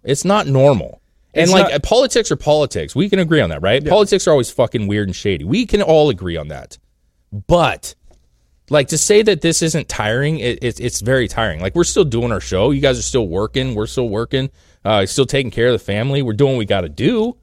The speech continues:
Speaker 2: Yes, but
Speaker 1: But
Speaker 2: if you're coming at this from an angle, like,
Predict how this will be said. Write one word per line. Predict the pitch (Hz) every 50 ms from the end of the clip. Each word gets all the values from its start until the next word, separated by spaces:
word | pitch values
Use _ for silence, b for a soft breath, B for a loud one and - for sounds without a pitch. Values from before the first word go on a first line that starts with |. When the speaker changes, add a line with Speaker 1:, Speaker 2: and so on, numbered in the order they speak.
| _
Speaker 2:
Yes, | - 180 185 170 117 101 - - - - 95
but | 135 131 170 185 233 - -
Speaker 1:
But | - 143 143 -
Speaker 2:
if | - 170 147 -
you're | 170 156
coming | - - 190 208 208 190 165
at | 143 135 139 -
this | - 123 120 - -
from | - 120 123
an | 117
angle, | - - 113 120 120 123 120 110 104 101 98 107 -
like, | - 123 117 113 107 - - -